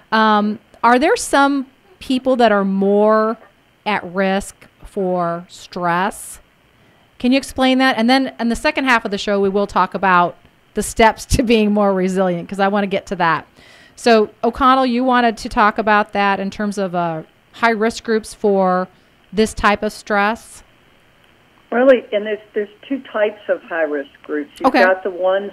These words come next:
Speaker 2: that are, the, if you do it by population.
Speaker 1: Sure.
Speaker 2: So you've got older adults and those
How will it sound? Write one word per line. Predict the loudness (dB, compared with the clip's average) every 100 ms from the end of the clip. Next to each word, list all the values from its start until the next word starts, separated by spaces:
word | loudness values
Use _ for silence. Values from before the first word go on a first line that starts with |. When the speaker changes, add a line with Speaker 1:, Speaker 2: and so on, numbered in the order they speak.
| -4
Speaker 2:
that | 0 0 -2 -4
are, | -2 -2 -4 -8 -10
the, | -14 -14 -16
if | -16 -14
you | -8
do | -6
it | -4
by | -6
population. | -6 -8 -6 -6 -4 -6 -6 -14 -14 -18 _ -6
Speaker 1:
Sure. | -4 -4 _ -2
Speaker 2:
So |
you've | -2 -4 -8
got | -6 -4 -4 -6 -2
older | 0 0 0 -2 -4 -14 _ -6
adults | -6 -4 -2 0 -2 -8 _ _ _ _ _ _ -10
and | -8 -2
those | 0 0